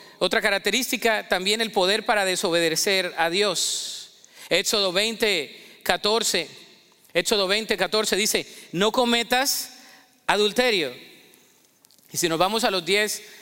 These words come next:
mandamientos, David ya había infringido como unos siete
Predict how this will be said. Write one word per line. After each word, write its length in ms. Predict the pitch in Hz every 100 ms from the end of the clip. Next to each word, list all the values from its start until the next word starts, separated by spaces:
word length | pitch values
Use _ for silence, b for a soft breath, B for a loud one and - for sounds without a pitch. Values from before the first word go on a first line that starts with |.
| B
mandamientos, 920 | 175 180 175 190 196 175 214 - - - B B B
David 280 | 151 160 170
ya 80 | 190
había 120 | 190
infringido 460 | 185 185 196 190
como 180 | 185 160
unos 220 | 160 170
siete 500 | - 190 202 - 123